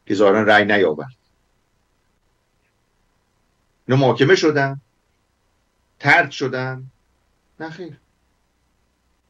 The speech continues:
هنوزم دارن از پاداش رژیم استفاده می‌کنن. یه عده که شدن مراجع تقلید و از طرف دیگری درآمد دارن،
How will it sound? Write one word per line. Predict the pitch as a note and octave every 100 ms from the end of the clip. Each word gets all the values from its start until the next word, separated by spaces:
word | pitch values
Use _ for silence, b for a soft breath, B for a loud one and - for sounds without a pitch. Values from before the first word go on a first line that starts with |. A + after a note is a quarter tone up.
| _ _ _ _
هنوزم | C3+ G3+ G#3+ F3
دارن | D3+ D3+
از | C#3
پاداش | - B2 C3+ C3
رژیم | A#2+ A2 A#2+
استفاده | - A#2 F2+ E2+
می‌کنن. | D#2 _ _ _ _ _ _ _ _ _ _ _ _ _ _ _ _ _ _ _ _
یه | B2+
عده | D3+ D3
که | C#3
شدن | C#3+ C3+
مراجع | B2 A#2 A2 B2+
تقلید | B2+ A#2 G#2 B2 B2+
و | A2+ G#2 _ _ _ _ _ _ _ _ _ _ _ _ _ _ -
از | A#2 B2
طرف | A2+ A2+
دیگری | G#2+ G2+ C3+ F#3+
درآمد | E3+ E3 E3 E3+ E3+
دارن، | E3 E3+ A#3